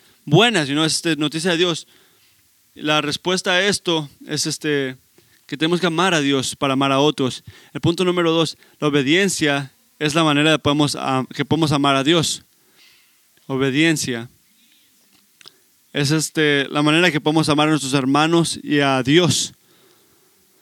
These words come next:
Y, este, eso nos puede olvidar, se nos puede olvidar muy fácilmente. En versículo tres dice, "En esto consiste el amor de Dios, en que obedez-, obedezcamos sus mandamientos."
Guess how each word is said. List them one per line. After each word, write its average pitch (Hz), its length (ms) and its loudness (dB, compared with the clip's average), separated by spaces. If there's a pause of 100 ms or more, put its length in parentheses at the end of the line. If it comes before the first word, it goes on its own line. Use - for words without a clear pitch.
(720)
Y, 160 160 0
este, 160 420 0 (380)
eso 214 220 2
nos 226 140 4
puede 190 220 0
olvidar, 170 240 0
se 156 80 -8
nos 156 120 -8
puede 180 200 -4
olvidar 156 320 -2
muy 156 180 0
fácilmente. 151 560 0
En 139 300 -4
versículo 160 400 0
tres 165 180 -2
dice, 151 320 -2 (260)
"En 156 160 0
esto 202 240 2
consiste 175 440 0
el 165 80 2
amor 147 240 2
de 151 80 4
Dios, 160 480 2
en 151 160 0
que - 80 2
obedez-, 143 520 0
obedezcamos 143 1040 2
sus - 460 0 (100)
mandamientos." 139 680 -2